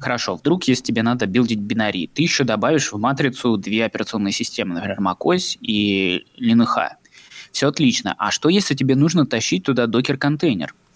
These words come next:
Потому что вдруг у тебя какие-то зависимости, которые на машину ставить, ну, потому что это C I очень долго, и вот он у тебя будет ставить иначе, там, двадцать минут твои зависимости ставить какие-то странные, которые надо будет билдить почему-то, либо качать их какими-то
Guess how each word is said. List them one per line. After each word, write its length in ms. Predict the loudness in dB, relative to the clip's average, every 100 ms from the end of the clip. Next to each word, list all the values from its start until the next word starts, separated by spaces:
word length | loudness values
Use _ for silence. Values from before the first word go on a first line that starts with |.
| -20 -20
Потому 180 | -4 -2
что 140 | 0 0
вдруг 240 | 0 2
у 40 |
тебя 140 | 0 0
какие-то 320 | 0 -2 -2
зависимости, 600 | 0 0 2 2 2 0
которые 420 | -6 -6 -2 0 2
на 80 |
машину 360 | 2 0 2 2
ставить, 480 | 2 0 0 -2 -8 _
ну, 60 | -16
потому 280 | -6 -4 -2
что 100 | -4
это 100 | -2
C 140 | -2
I 100 | 0
очень 340 | 0 2 2 2
долго, 320 | 2 2 -2
и 40 | -6 -16 -10 -2
вот 120 | 2
он 80 | 2
у 40 |
тебя 120 | 2
будет 200 | 0 0
ставить 400 | -2 -4 -4 -4
иначе, 240 | -4 -4 -4
там, 140 | -4
двадцать 300 | 0 0 0
минут 220 | 0 0 0
твои 200 | 0 0
зависимости 540 | 2 2 2 0 0
ставить 240 | -4 -4 -4
какие-то 300 | -8 -8 -6
странные, 400 | -4 -4 -2 -6
которые 240 | -8 -6
надо 160 | -4 -2
будет 160 | -2 -2
билдить 460 | 0 -2 -2 -8 -14 -20 _ -6
почему-то, 540 | -2 0 0 0 -6 -12 _ -18 -16 -16 _ -12 -4
либо 300 | 0 0 0
качать 320 | 0 0 -2
их 80 | -4
какими-то 640 | -6 -4 -4 -2 -2